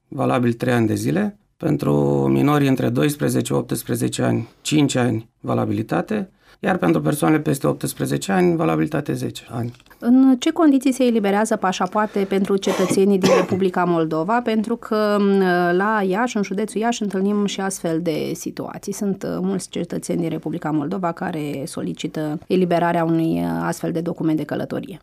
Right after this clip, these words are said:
Speaker 1: Eliberarea pașapoartelor pentru persoane cu dublă cetățenie se face în conformitate cu prevederile legale aplicabile în domeniul cetățeniei și al documentelor de călătorie, ținând cont de situația juridică a fiecărui solicitant. Procedura de soluționare implică verificarea documentelor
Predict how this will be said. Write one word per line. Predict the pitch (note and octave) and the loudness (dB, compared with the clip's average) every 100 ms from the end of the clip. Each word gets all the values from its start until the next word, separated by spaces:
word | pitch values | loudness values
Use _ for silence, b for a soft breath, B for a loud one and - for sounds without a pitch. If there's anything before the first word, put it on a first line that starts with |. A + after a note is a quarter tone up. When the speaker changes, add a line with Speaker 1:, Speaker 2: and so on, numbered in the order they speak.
| _ | _
Speaker 1:
Eliberarea | C#3+ C#3+ C3+ C3+ C#3+ D#3+ | -2 0 0 0 2 2
pașapoartelor | D#3 C#3+ B2+ C3+ C3+ B2+ A#2+ | 0 0 0 0 2 2 2
pentru | A#2+ A#2 | 2 -2
persoane | - B2 C3 A#2+ | -2 -4 0 0
cu | C3+ | 0
dublă | A#2+ D3 | 0 2
cetățenie | C#3 A#2 A#2 - - C#3 F3 F#3 b b | 0 0 -2 -2 -2 0 0 -2 b b
se | - | -4
face | C#3 F3+ E3+ E3+ | -2 2 2 2
în | |
conformitate | D3+ C#3 C#3 C3 C3 C#3+ | 2 2 2 2 2 0
cu | C#3+ | -2
prevederile | - B2 A#2+ B2+ B2 | 0 0 2 4 4
legale | A#2 A#2+ A#2+ | 4 2 2
aplicabile | A#2 A2+ C#3 B2 A2+ | 0 -2 0 2 2
în | A2+ | 4
domeniul | A2 B2 D3+ | 4 4 4
cetățeniei | D3 B2 A#2+ - A#2 A2+ C#3 E3 | 2 0 -2 -2 -2 0 0 -2
și | - | -4
al | C#3+ | -2
documentelor | C3 B2 C3 C3+ C3+ B2+ | 0 0 2 2 2 2
de | B2 | 0
călătorie, | A#2+ A#2+ A2+ A2 A#2 F3+ - b b b b b | 0 -2 -2 -2 -2 -4 -8 b b b b b
ținând | - D#3+ F3+ - | -2 2 4 2
cont | - D3 C3+ - | 0 2 2 -2
de | A2+ D3 | -2 0
situația | D3 C#3+ D3 D3+ C#3+ | 0 -2 0 0 -2
juridică | C3+ C3 C3 A#2+ | -2 0 0 -2
a | A#2 | -2
fiecărui | - E3 D#3 C#3 | -2 0 0 0
solicitant. | C3 A2+ - - C3 E3 F3+ _ - | 0 -2 -4 -6 -2 -2 -4 _ -8
Procedura | C#3+ C#3+ C#3+ C#3+ C3 F3 D3+ B2 - | -2 0 0 -2 2 2 2 0 -2
de | C3 | -2
soluționare | - C#3 B2 C#3+ C#3+ E3+ E3 | 0 0 0 2 2 4 4
implică | D#3 E3+ D#3+ | 4 2 0
verificarea | C#3 C3+ B2 - D#3+ C#3 | 0 0 0 -2 0 2
documentelor | A#2+ A#2 B2 D3+ E3+ F3 E3 E3 - | 2 0 2 2 2 2 2 0 -2